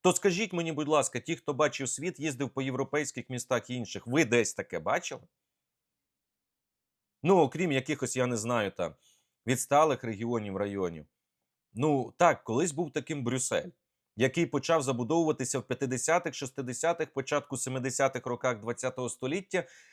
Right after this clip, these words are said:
І там теж говорили про те, що ось ця какафонія, відсутність єдиного нормального архітектурного ансамблю та простору,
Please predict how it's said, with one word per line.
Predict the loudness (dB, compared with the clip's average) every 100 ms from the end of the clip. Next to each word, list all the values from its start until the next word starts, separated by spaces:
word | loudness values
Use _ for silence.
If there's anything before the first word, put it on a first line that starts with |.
| _
І | 0 2
там | 2 0
теж | 2 2 4
говорили | 0 0 2 2 0
про | -2
те, | -4 -4
що | -2
ось | -2
ця | 0 0
какафонія, | 0 -2 -2 -2 -2 -2 -4
відсутність | -6 -6 -8 -6 -8 -10 _ _
єдиного | 2 4 6 4 4 0 0
нормального | 0 0 0 0 0 2
архітектурного | 2 -2 -6 -6 -4 -4 -2 -2 -2
ансамблю | -4 0 2 2 -2
та | -2
простору, | -2 0 0 0 -2 -2